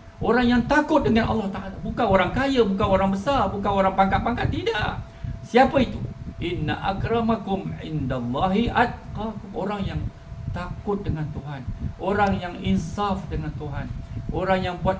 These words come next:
amal ibadah kerana Allah Ta'ala, bukan kerana manusia. Dia buat betul, yakin dengan Allah Subhanahu Wa Taala. Dia mengharap pahala daripada Allah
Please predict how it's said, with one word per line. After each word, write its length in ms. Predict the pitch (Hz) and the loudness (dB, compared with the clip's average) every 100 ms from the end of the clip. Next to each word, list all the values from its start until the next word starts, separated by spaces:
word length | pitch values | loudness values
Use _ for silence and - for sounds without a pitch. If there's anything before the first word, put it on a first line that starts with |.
| 190 | 0
amal 240 | 190 185 | 0 0
ibadah 480 | 185 165 180 180 - 156 | -4 -4 -2 0 0 -2
kerana 240 | 151 151 | -4 -4
Allah 240 | 147 151 131 | -6 -8 -6
Ta'ala, 280 | - 151 156 - - - 151 | -6 -4 -4 -6 -10 -10 -8
bukan 240 | 160 156 | -6 -4
kerana 320 | 151 147 143 | -2 -4 -4
manusia. 560 | 135 165 233 - 247 - - - - - - - | -4 2 2 4 2 2 -4 -10 -8 -8 -6 -4
Dia 160 | 143 156 | -2 0
buat 240 | 226 220 | 2 2
betul, 400 | 214 214 311 262 | 0 6 6 8
yakin 400 | 262 262 262 220 | 8 6 2 0
dengan 320 | 170 175 - | -4 -6 -6
Allah 160 | 160 180 | -6 -6
Subhanahu 400 | - 147 135 - | -6 -6 -6 -8
Wa 40 | - | -10
Taala. 120 | - | -8
Dia 80 | 170 | -8
mengharap 560 | 170 - 208 240 - 165 | -6 -2 0 0 0 -2
pahala 320 | - 185 175 | -2 -4 -2
daripada 480 | 147 143 139 139 135 | -2 -4 -6 -6 -6
Allah 160 | 131 | -8